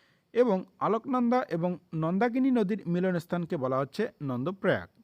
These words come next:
তো অবশ্যই এই পাঁচটা নাম মুখস্থ করে রাখবে, কোন নদী মিল-,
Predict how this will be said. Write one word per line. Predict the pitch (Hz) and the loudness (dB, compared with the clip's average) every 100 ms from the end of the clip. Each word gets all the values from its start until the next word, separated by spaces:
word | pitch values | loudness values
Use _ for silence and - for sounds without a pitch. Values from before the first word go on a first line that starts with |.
| _ _ _ _ _ _ | _ _ _ _ _ _
তো | 233 208 208 _ _ _ _ _ _ - | 2 2 2 _ _ _ _ _ _ -6
অবশ্যই | 165 233 - - 285 339 | -2 -2 -2 -2 -4 -2
এই | 185 214 202 _ _ _ _ | -2 -2 -4 _ _ _ _
পাঁচটা | 180 208 - - 240 | 0 2 0 0 2
নাম | 156 180 226 - _ _ | 4 2 0 -8 _ _
মুখস্থ | 156 151 190 - | -6 -4 -4 -4
করে | 208 185 | 0 0
রাখবে, | 147 127 151 208 _ | 0 0 -2 -4 _
কোন | - 202 190 | -4 -2 0
নদী | 180 196 | -2 -2
মিল-, | 185 147 151 | -2 -2 -4